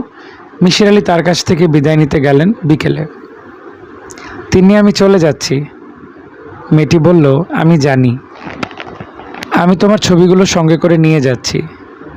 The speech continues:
তাও জানি। কিছুদিনের মধ্যে আমি আবার আসবো, তখন দেখবে সব ঝামেলা মিটে গেছে।" তিন্নি কিছু বলল না। মিসির আলি বললেন, "গাছপালা তুমি খুব ভালোবাসো, তাই না?"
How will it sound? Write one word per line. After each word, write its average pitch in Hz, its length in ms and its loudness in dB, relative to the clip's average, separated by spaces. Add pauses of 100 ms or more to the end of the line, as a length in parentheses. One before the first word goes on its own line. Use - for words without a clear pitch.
তাও 170 220 2
জানি। 127 320 -2 (1160)
কিছুদিনের 196 460 2
মধ্যে 196 260 0
আমি 185 240 2
আবার 151 260 0
আসবো, 127 280 0
তখন 147 300 -2
দেখবে 151 260 0
সব 156 280 -2
ঝামেলা 143 340 0
মিটে 135 280 0
গেছে।" - 360 -4 (800)
তিন্নি 180 220 4
কিছু 185 220 0
বলল 165 280 2
না। 185 220 2 (880)
মিসির 175 240 2
আলি 185 120 4
বললেন, 175 380 2
"গাছপালা 170 460 0
তুমি 170 180 0
খুব 170 180 -2
ভালোবাসো, 143 480 0
তাই 139 200 0
না?" 156 180 2